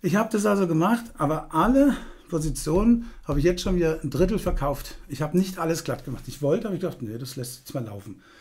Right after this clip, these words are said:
Die Stops liegen aber schon alle im Gewinn, von daher passiert da nicht so viel. Aber ich gehe mal zurück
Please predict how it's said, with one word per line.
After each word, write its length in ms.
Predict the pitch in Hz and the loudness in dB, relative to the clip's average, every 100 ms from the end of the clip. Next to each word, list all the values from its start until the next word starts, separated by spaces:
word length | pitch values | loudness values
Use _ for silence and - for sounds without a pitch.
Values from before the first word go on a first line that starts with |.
| - - - | -20 -16 -8
Die 60 | |
Stops 400 | 131 - 180 190 | -6 -2 -4 -4
liegen 160 | 175 170 | -4 -4
aber 220 | 160 139 | -4 -6
schon 180 | - 143 | -6 -8
alle 200 | - 160 | -6 -4
im 180 | 160 135 | -2 -2
Gewinn, 400 | 120 151 131 - | 0 2 2 -2
von 160 | 131 | -6
daher 160 | 123 131 | -6 -6
passiert 320 | 127 117 123 | -6 -6 -6
da 80 | 117 | -6
nicht 120 | 104 | -8
so 80 | - | -12
viel. 220 | - 98 - - - - - | -14 -16 -16 -20 -20 -20 -8
Aber 120 | 156 | -4
ich 100 | 156 | -2
gehe 140 | 196 196 | 0 0
mal 260 | 196 190 | 0 -4
zurück 480 | - 139 127 170 - | -8 -6 -2 -4 -6